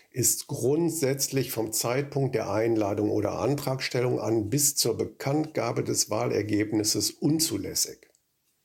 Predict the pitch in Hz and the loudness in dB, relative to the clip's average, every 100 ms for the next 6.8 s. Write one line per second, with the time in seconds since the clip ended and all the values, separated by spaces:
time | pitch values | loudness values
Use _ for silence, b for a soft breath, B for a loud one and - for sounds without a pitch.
0 | _ _ B B B B B 127 117 170 | _ _ B B B B B -4 0 2
1 | 190 131 117 - 123 - - 151 156 147 | 2 2 2 0 0 0 0 0 0 0
2 | 131 127 139 156 156 131 - 123 127 117 | 0 2 0 0 0 -2 -2 0 0 2
3 | 117 110 113 143 147 123 101 110 117 127 | 0 0 0 0 2 2 0 0 0 0
4 | 120 113 107 120 160 - 123 110 - 113 | 0 0 -2 0 0 0 -4 -4 -2 0
5 | 127 127 131 107 131 139 139 - 127 - | 2 0 0 -2 -2 -2 -6 -2 -2 -2
6 | 110 107 110 90 76 71 69 69 | -2 -2 -2 -2 -4 -6 -6 -12